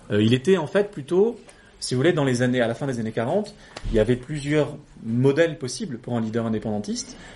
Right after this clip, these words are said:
Il y avait le modèle de Gandhi en Inde, qui accède à l'indépendance en quarante-sept avec la non-violence, enfin, vous connaissez Gandhi. Et puis le modèle plutôt, euh, Ho Chi Minh, le, l'Indochine, où c'est l'accès à l'indépendance par la guerre.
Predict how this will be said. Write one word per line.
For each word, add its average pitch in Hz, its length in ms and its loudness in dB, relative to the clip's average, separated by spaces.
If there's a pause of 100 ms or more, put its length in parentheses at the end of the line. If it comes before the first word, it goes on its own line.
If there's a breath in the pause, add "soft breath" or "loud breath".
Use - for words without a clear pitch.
(120)
Il 110 80 2
y 120 40 6
avait 120 220 2
le 123 80 0
modèle 117 300 -2
de 107 100 -6
Gandhi 131 360 -2 (280)
en 107 160 0
Inde, 156 300 0 (280)
qui - 260 -2 (420)
accède 135 420 0
à 117 40 0
l'indépendance 110 480 -4
en 110 60 -6
quarante-sept 104 640 -2
avec 104 260 -2
la 104 60 -2
non-violence, 101 560 0
enfin, 101 100 -6
vous 95 60 -4
connaissez 185 300 -4
Gandhi. 196 320 0 (580 loud breath)
Et 117 140 2
puis 240 480 0 (140)
le 120 140 0
modèle 151 380 2
plutôt, 196 640 0
euh, 107 920 0
Ho 117 80 0
Chi 120 220 0
Minh, 190 320 0 (180)
le, 107 720 2 (360 loud breath)
l'Indochine, 117 640 2
où 151 180 0
c'est 151 340 0
l'accès 117 300 0
à 117 60 2
l'indépendance 117 520 0
par 131 120 0
la 120 80 2
guerre. 95 180 -2